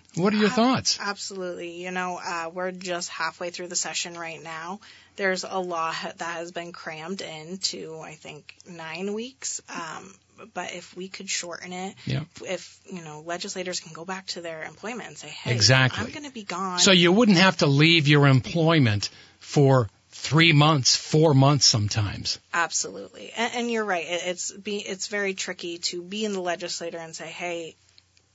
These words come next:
Speaker 2: pay me more," um, especially as a Republican,
Speaker 1: <laughs>
Speaker 2: um, because we do have to care about the costs and what that means for our taxpayers. So that doesn't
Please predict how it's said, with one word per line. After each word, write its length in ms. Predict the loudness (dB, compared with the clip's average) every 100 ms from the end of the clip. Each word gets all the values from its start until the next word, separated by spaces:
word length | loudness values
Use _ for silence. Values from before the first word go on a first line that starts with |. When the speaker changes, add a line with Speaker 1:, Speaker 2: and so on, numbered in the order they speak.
| _
Speaker 2:
pay 180 | -4 -4
me 160 | -4 -6
more," 380 | -6 -8 -10 -12 -18 -20 -20 -8
um, 240 | -4 -4 -6
especially 440 | -12 -10 -10 -10
as 120 | -10 -10
a 60 |
Republican, 600 | -12 -10 -10 -8 -8 -8 0 0 2
Speaker 1:
<laughs> 220 | -2 0
Speaker 2:
um, 300 | -2 -2 -8 -14 -12
because 520 | -12 -8 -8 -8 -14 _ _
we 180 | -10 -8
do 180 | -8 -8
have 200 | -10 -12
to 100 | -14 _ _ -16
care 340 | -12 -10 -8 -8
about 260 | -6 -8
the 80 | -8
costs 680 | -12 -10 -8 -8 -12 -14 -14
and 400 | -12 -12 -12 -12
what 180 | -10 -8
that 160 | -10 -10
means 300 | -14 -12 -12
for 140 | -10
our 100 | -12
taxpayers. 760 | -10 -10 -8 -10 -12 -12 -10 -8
So 120 | -6
that 200 | -4 -4
doesn't 320 | -4 -6 -8